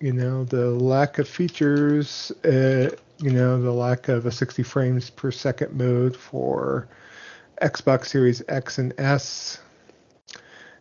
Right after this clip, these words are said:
just kinda was kinda the, the tip of the iceberg, quote unquote. So, so the game is not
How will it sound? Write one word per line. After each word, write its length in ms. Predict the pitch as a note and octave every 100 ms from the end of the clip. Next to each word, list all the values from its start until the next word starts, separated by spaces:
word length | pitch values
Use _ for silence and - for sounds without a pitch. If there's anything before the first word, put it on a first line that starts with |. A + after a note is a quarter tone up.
| -
just 280 | C#3+ C#3 -
kinda 540 | F3 G2 G2+ G3+ F3+ - - - -
was 440 | D#3 D3+ - - _ - -
kinda 340 | - F#3 G3+
the, 400 | G3 - F3 D3 B2
the 200 | B2+ A#2
tip 320 | - E3 E3+
of 160 | C3+
the 160 | - C3
iceberg, 560 | C#3 B2+ - B2 G#2+ G#2+
quote 240 | - C3
unquote. 420 | C3 C3 - - - _ _ -
So, 420 | - C2+ A#1+ B2+ - _ _ -
so 260 | - C#3+ C3
the 60 |
game 320 | A#2 D3 E3 F3+
is 300 | C#3+ C3+ -
not 360 | C#3 C#3+ -